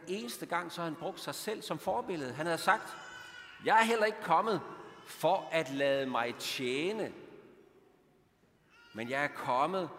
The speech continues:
for at tjene og give mit liv som løsesum for mange. Jesus var ikke kommet for at lade sig tjene som den største, men for at tjene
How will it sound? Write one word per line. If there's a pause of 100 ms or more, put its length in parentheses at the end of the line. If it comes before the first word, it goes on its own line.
(200)
for
at
tjene (560)
og
give
mit
liv (300)
som
løsesum (320)
for
mange. (2250)
Jesus
var
ikke
kommet
for
at
lade
sig
tjene (500)
som
den
største, (800)
men
for
at
tjene